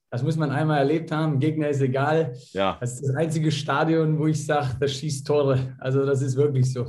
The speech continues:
Speaker 2: Ja, das, das stimmt. Glaub ich auch, wobei ich auch die gelbe Wand in Dortmund, ich bin jetzt kein Dortmund-Fan, aber ich glaub, die ist auch extrem. Aber gut, wir wollen das elf, wir quatschen viel zu viel. Ich quatsch viel zu viel, ist meine Schuld. Wir wollen ein elf-Fragen-Quiz heute machen mit dir.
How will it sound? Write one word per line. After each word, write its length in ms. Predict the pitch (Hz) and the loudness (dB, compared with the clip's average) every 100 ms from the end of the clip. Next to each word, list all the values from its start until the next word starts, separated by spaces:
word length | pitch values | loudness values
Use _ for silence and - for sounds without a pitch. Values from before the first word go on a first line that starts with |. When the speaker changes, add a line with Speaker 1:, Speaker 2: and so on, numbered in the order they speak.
| - _ _ - | -10 _ _ -10
Speaker 2:
Ja, 180 | 101 | -4
das, 260 | 107 117 - | -2 -2 -4
das 240 | 117 107 | -8 -8
stimmt. 320 | - 110 95 107 | -4 -6 -6 0
Glaub 180 | 143 139 | 2 2
ich 100 | 123 | 0
auch, 280 | 139 156 147 | 4 4 4
wobei 280 | 117 131 | 4 4
ich 140 | 139 127 | 4 0
auch 140 | 131 | -8
die 140 | - 107 | -6 0
gelbe 340 | 117 123 107 | 2 4 4
Wand 180 | 113 123 | 4 2
in 100 | 104 | 0
Dortmund, 440 | 113 123 127 117 | 0 0 -2 -6
ich 80 | - | -8
bin 80 | 110 | -10
jetzt 160 | 104 | -10
kein 100 | 113 | -8
Dortmund-Fan, 480 | 107 117 110 - 120 | -6 -6 -8 -8 -8
aber 140 | 92 101 | -8 -12
ich 100 | - | -10
glaub, 140 | 104 | -10
die 80 | 104 | -10
ist 100 | - | -12
auch 220 | 90 - | -12 -14
extrem. 400 | - - - 95 90 | -18 -18 -10 -8 2
Aber 180 | 190 | 6
gut, 260 | 196 185 - - - - - _ | 8 6 2 -14 -20 -20 -20 _
wir 160 | 151 180 | 2 4
wollen 140 | 220 | 4
das 140 | 202 | 2
elf, 240 | 185 180 - | -2 -8 -4
wir 140 | 147 | -6
quatschen 320 | - 165 - 120 | -2 -4 -4 -4
viel 180 | 110 | -4
zu 100 | - | -4
viel. 220 | 95 - 208 | -4 -2 0
Ich 140 | 196 | 2
quatsch 260 | - - - | 0 0 -4
viel 140 | 110 | -8
zu 100 | - | -6
viel, 160 | 90 107 | -6 -6
ist 100 | 120 | -2
meine 220 | 131 120 | -4 -4
Schuld. 320 | - 98 92 | -6 -8 -2
Wir 120 | 127 131 | 0 4
wollen 200 | 285 165 | 4 4
ein 140 | 151 | 0
elf-Fragen-Quiz 720 | 160 151 160 190 127 120 107 | -2 -2 2 2 0 -4 -2
heute 220 | 110 101 | -4 -2
machen 260 | 101 98 120 | -4 -2 -2
mit 140 | 104 | 0
dir. 280 | 113 135 254 | 4 4 4